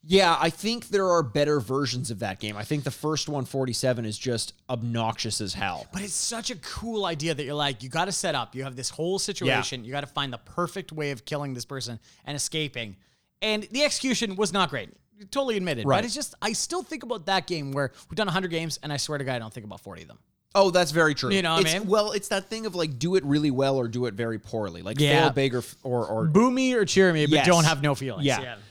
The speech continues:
Speaker 1: Um, then we have Echo the Dolphin as a five point five,
Speaker 2: Oh,
Speaker 1: which I know
Speaker 2: man.
Speaker 1: you're gonna hate.
Speaker 2: No, I hate that. I hate
Speaker 1: Yeah.
Speaker 2: that. I loved Echo.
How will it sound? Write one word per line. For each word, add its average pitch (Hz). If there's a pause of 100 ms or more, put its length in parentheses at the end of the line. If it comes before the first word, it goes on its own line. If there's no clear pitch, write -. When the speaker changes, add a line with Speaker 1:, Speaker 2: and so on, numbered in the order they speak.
(180)
Speaker 1:
Um, 151
then 165
we 160
have 156
Echo 180
the 160
Dolphin 139
as 117
a 120
five 120
point 123
five, 120
Speaker 2:
Oh, 113
Speaker 1:
which 113
I 143
know 151
Speaker 2:
man. 147
Speaker 1:
you're 147
gonna 143
hate. 127
Speaker 2:
No, 135
I 123
hate 131
that. 95
I -
hate 107
Speaker 1:
Yeah. 110
Speaker 2:
that. 104
I 101
loved 110
Echo. 98